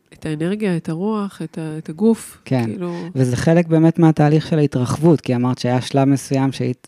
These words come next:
Speaker 2: צריכה להתרחב בעסק,
Speaker 1: נכון.
Speaker 2: ואז היית צריכה ללמוד דברים. אז ההתרחבות קורית דרך מתח ורגיעה, אנחנו מותחים את הגבולות שלנו,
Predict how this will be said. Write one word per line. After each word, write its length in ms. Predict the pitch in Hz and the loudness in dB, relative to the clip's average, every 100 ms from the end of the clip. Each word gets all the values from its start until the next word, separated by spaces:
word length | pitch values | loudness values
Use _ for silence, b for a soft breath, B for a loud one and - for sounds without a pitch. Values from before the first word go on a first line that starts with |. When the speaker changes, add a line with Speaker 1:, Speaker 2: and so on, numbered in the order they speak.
| _ | _
Speaker 2:
צריכה 180 | - 120 | -10 -8
להתרחב 440 | 120 131 - 214 165 | -4 -4 2 2 4
בעסק, 420 | 127 113 - 123 | 2 2 -2 -4
Speaker 1:
נכון. 120 | 160 127 | 0 0
Speaker 2:
ואז 140 | 127 | 2
היית 120 | 127 | 2
צריכה 180 | 127 139 | 0 0
ללמוד 260 | 131 139 147 | 2 4 2
דברים. 260 | 147 139 127 B B B B | 2 0 -2 B B B B
אז 140 | 127 | -2
ההתרחבות 640 | 127 - 120 - 143 233 - | -2 0 -4 -4 0 0 2
קורית 380 | 156 147 170 - | 2 4 2 0
דרך 480 | 135 147 165 - - - | 0 2 2 -2 -14 -4
מתח 400 | 123 123 127 - 127 | 0 0 -2 -8 -6
ורגיעה, 320 | 127 135 143 | -2 2 2
אנחנו 240 | 120 - | 0 -4
מותחים 380 | 123 - - 165 | -6 -2 4 4
את 120 | 151 | 4
הגבולות 500 | 123 117 123 120 120 | 0 0 2 2 2
שלנו, 420 | 120 117 117 135 | -4 -2 0 2